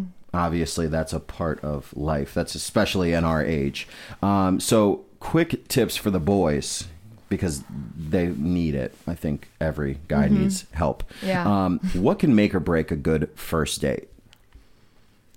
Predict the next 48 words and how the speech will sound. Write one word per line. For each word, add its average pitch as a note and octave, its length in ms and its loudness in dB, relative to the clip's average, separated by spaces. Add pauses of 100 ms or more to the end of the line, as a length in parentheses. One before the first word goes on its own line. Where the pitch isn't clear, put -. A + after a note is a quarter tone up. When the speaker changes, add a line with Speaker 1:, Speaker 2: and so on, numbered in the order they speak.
(400)
Speaker 2:
It C#4+ 140 0
really G4 320 4
depends. G#3+ 760 0 (100)
I A3+ 100 -2
think C#4+ 240 -4
it's D4 180 -4
a A#3 100 0
situation G3+ 1080 0 (200)
on F3 160 -4
situation E3+ 680 -4
basis. D#3+ 600 -4
Speaker 1:
Mm-hmm. - 120 0
Speaker 2:
Uh, D3 460 0
there F3 160 -2
are F3 60 -2
certain E3+ 340 -2
things E3 380 -6
that D#3 120 -4
I'm D3+ 160 -4
definitely D3+ 360 -6
like, B2+ 180 -10
"Whoa, C#3+ 300 -6
that B2+ 160 -6
was - 260 -10 (140)
really D3 340 -4 (240)
fucking - 480 -12
weird," D#3+ 560 -8
and A#2 560 -10 (380)
I C3 160 -8
never D#3 320 -6
wanna D3 180 -6
experience, - 340 -10
like, F3+ 160 0
you G3+ 80 4
know A3+ 120 4
what A3+ 100 4
I G#3+ 60 4
mean? G#3+ 160 4
There's G#3 220 2
th-, G#3 260 -2
things G3 240 2
that F#3+ 100 2
are F3 80 0
like, D#3 240 -2
"Ew, F3+ 220 0
that D#3+ 160 0
was E3 160 -6
weird." E3+ 260 0